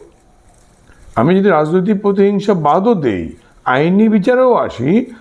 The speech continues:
তাহলেও এই ট্রাইব্যুনালের গঠন প্রক্রিয়া অবৈধ। যেহেতু ট্রাইব্যুনালটা অবৈধ, যে কোনো সময়ে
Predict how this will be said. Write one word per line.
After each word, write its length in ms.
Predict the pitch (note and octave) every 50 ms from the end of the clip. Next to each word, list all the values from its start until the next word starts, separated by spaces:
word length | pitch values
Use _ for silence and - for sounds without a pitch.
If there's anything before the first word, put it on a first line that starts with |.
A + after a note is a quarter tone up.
| _ - -
তাহলেও 400 | - F#3 F3+ F#3 G3+ A3+ B3 B3+
এই 80 | B3 G#3+
ট্রাইব্যুনালের 500 | F3+ - G3 F#3+ F#3+ G3 G3 F#3+ F#3+ F3
গঠন 360 | F3 D#3 C3 F3 F#3+ G3 F#3+
প্রক্রিয়া 380 | G#3+ F#3+ - - A3 G#3 G#3
অবৈধ। 520 | G3 F3+ D#3 D3 C3+ A#2+ G#2+ F#2+ F#2+ F2+ E2+ - - - - - - -
যেহেতু 220 | D#3+ E3 F#3 -
ট্রাইব্যুনালটা 680 | - - D3+ D#3+ F#3+ G3+ A3 A#3 B3 B3 B3 A#3 A#3+
অবৈধ, 340 | A3 F#3+ F3 F3 F3 E3+ F#3 A3+ B3+ C#4 B3+ - - - - _ _ - -
যে 240 | C3 C3 G3 A3 A3+
কোনো 320 | A3 C4 B3+ C4+ D4+ D4
সময়ে 760 | - - - G3+ E3 D3 C#3 C#3+ E3+ G3+ A#3 - - - -